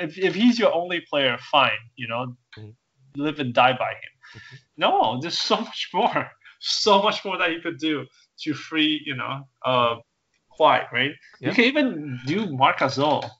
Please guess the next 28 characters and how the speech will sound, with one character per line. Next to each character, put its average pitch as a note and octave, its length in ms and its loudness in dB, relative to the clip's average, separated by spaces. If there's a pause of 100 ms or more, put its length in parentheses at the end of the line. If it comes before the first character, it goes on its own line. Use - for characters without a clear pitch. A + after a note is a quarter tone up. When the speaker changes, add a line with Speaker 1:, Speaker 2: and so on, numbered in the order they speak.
(160)
Speaker 1:
Come D3 140 -4
on, A#2+ 120 2
he's G3+ 180 -2
a D#3+ 40 -4
very C#3 220 0
good A#2+ 240 -6 (680)
player B2+ 340 -2 (140)
too, A#2+ 180 -8 (1200)
with A#2+ 220 -10
playoff B2 360 2
experience. G#2 460 -10
都， F3 120 0
都 G#3 140 6
没 E3+ 180 6
有 D#3 100 8
啊， B2+ 100 6
你 C3+ 80 0
就 F3+ 100 -2
是 F3 100 -6
在 F#3+ 160 4
做 F3 160 0
一 F3+ 100 -4
模 C3+ 160 0
一 C3+ 40 0
样 C#3 140 4
的 A2 80 -6
事 A2+ 160 -10
情。 C3 200 -18